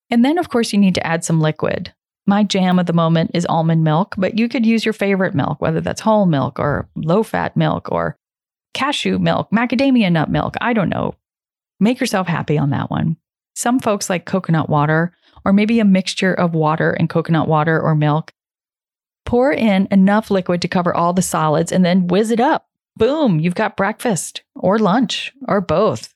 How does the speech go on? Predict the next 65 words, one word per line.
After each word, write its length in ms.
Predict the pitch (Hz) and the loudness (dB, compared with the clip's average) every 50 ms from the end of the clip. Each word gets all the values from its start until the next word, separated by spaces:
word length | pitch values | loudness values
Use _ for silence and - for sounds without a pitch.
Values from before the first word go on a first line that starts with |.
| _ - | _ -4
because 440 | 175 175 - 190 180 175 180 175 - | -4 -2 0 2 0 0 0 -2 -2
this 340 | 190 202 208 - - - _ _ | 0 0 0 -2 -4 -14 _ _
formula 560 | - - 220 220 226 233 233 214 180 160 160 | -6 -2 0 2 2 4 2 4 4 2 2
that 140 | 156 160 160 | 0 0 0
I 100 | 156 160 | 0 0
just 240 | 160 - 165 165 - | 0 -2 -4 -4 -2
gave 220 | - 156 156 156 | 0 0 0 2
you 200 | 160 156 156 156 | 2 2 2 2
makes 300 | 160 165 185 190 - - | 2 2 2 0 0 0
enough 220 | 233 214 214 214 - | 0 2 2 0 0
for 120 | - 185 | -4 -4
two 200 | 180 - 208 190 | -2 -2 -2 -2
people, 400 | 180 - 185 180 - 143 151 147 - | -2 -2 -4 -2 -2 -2 -2 -2 -2
at 120 | - 185 | -2 0
least 220 | 190 190 175 - | 0 -2 0 0
in 100 | 175 165 | 0 0
my 200 | 156 147 151 156 | 0 2 2 0
household. 560 | 160 135 - 156 - - 143 147 - - - _ _ _ _ _ _ _ _ _ - | 0 0 -2 -2 -2 -2 -2 -2 -2 -4 -6 _ _ _ _ _ _ _ _ _ -12
So 180 | - - 196 196 | -4 0 0 0
if 120 | 185 - | 0 0
you're 100 | 247 247 | -2 -2
blending 400 | 220 240 240 240 240 262 254 247 | 0 0 2 2 4 4 2 2
for 140 | - 240 220 | 2 0 0
one, 300 | 190 175 160 160 170 175 | 2 2 2 4 4 4
you 80 | 170 170 | 2 2
can 120 | 208 196 | 0 0
put 140 | 208 196 - | 0 0 0
the 80 | 185 | 0
rest 240 | 175 170 180 175 - | 0 0 -2 -2 -2
in 80 | 185 175 | -2 -2
a 60 | 175 | 0
glass 320 | - 175 170 170 180 - | 0 0 0 0 -2 -4
jar 300 | - - 175 151 147 165 | -2 -2 0 0 0 0
with 140 | 165 165 - | 0 0 0
a 60 | 190 | 0
lid 300 | 180 165 156 151 160 165 | 0 0 2 0 0 0
and 100 | - 160 | -2 -4
stick 220 | - - 185 180 - | -2 -2 -4 -2 0
it 80 | 190 | 2
in 80 | 190 190 | 2 2
the 80 | 190 - | 2 0
fridge 300 | - 170 175 175 - - | 0 -4 -4 -4 -6 -4
for 120 | - 185 | -2 -2
later 320 | 170 147 151 160 160 160 | 0 0 0 0 0 0
in 100 | 160 160 | 0 0
the 80 | 165 165 | 0 0
day, 420 | 160 156 139 139 139 143 165 - _ _ _ _ _ _ _ - | 0 0 0 0 0 -2 -4 -6 _ _ _ _ _ _ _ -2
or 240 | - 269 277 254 254 | 0 0 2 2 0
deliver 340 | 233 233 208 202 196 202 220 | 0 0 0 0 2 0 0
it 100 | 208 208 | -2 0
to 120 | - 240 247 | 0 0 2
a 40 | 240 | 4
neighbor 440 | 220 196 185 190 196 190 185 185 | 4 4 4 2 2 2 2 2
or 160 | - 190 190 190 | 2 2 2 2
a 60 | 185 | 0
family 300 | - 208 208 214 202 190 | 0 0 2 2 4 4
member 300 | 170 160 160 165 165 175 | 2 2 2 2 2 2
who 120 | 180 202 | 2 4
maybe 280 | 180 180 170 175 202 196 | 4 2 2 0 -2 -2
could 200 | - 226 190 175 | -2 -4 -2 0
use 280 | 165 165 160 165 160 - - | 0 2 0 0 -2 -2 -4
a 80 | 185 | -2
little 400 | 175 185 220 226 240 233 233 233 | 0 0 0 2 2 2 4 4
nutrition 600 | 214 190 175 170 - - 247 247 - - 240 233 | 4 4 4 2 0 -2 -4 -4 -2 0 2 2
infusion. 680 | 233 233 226 - 170 143 139 135 - - 160 156 175 | 4 2 2 0 0 0 0 0 -2 -2 -2 -4 -6